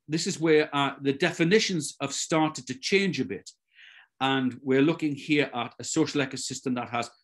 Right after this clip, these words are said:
what we call collaborative horizontalities, facil-, facilitating verticalities. We'll come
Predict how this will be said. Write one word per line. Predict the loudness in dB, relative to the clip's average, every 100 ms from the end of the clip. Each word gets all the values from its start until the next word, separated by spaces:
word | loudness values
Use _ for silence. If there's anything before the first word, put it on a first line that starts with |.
| _
what | -6 -6
we |
call | -2 -2 -2
collaborative | -2 0 0 -2 -6
horizontalities, | -6 -4 -4 -8 -2 0 0 -2 -2 0 -2 -8 _ _ _ _ -10
facil-, | 0 2 2 0 -6
facilitating | -4 -2 -2 -4 -4 -6 -4 0
verticalities. | 2 2 -2 -2 -2 -2 -6
We'll | -8 -8
come | -8 -8